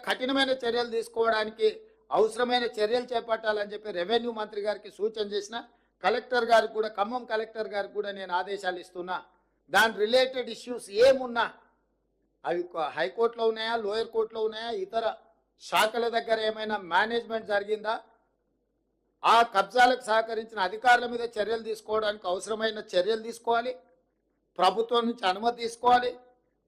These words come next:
కోర్టులలో ఏమైనా కేసులు పెండింగ్ ఉంటే వాటి మీద కూడా స్పష్టమైన నిర్ణయం తీసుకోవాలి. ఎందుకంటే ఇంకా ఉపేక్షిస్తే ఇంకా అది మనల్ని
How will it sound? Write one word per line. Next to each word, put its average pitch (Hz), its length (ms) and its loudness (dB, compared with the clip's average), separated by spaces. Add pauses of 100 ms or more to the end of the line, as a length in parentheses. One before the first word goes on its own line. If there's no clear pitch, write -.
(140)
కోర్టులలో 262 560 6
ఏమైనా 240 260 -2
కేసులు 233 340 0
పెండింగ్ 220 320 -4
ఉంటే 226 120 -10 (100)
వాటి 208 260 2
మీద 202 120 -8 (120)
కూడా 202 160 0 (720)
స్పష్టమైన 202 520 0 (120)
నిర్ణయం 180 440 -4
తీసుకోవాలి. 151 460 -4 (960)
ఎందుకంటే 254 440 2 (120)
ఇంకా 240 160 -2 (140)
ఉపేక్షిస్తే 240 680 2 (1400)
ఇంకా 220 240 0
అది 208 160 -2
మనల్ని 196 400 -2